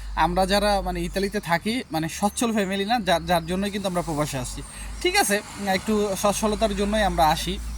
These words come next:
তো এখানে, আহ, আমি কইতে পারি না যে কি হইব। পরে আমার লগে কথা হইল, আমার লগে কথা হওয়ার পরে আমারে কইল যে এরকম এরকম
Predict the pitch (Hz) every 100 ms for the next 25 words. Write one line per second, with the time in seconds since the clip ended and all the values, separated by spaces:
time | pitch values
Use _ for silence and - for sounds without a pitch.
0 | - - - - - - - - - -
1 | - 208 - 208 254 262 185 - - -
2 | - - - 147 156 147 143 139 143 143
3 | 139 - - 165 226 226 233 202 147 123
4 | 117 117 127 127 120 - - 143 120 107
5 | 98 113 - - - - 233 262 240 202
6 | 185 180 175 160 180 165 170 160 160 160
7 | - - 156 156 156 147 151 151 151 139
8 | 139 143 139 135 - - - - - -
9 | - - 135 131 127 147 147 131 127 120
10 | 127 123 123 123 127 123 120 117 110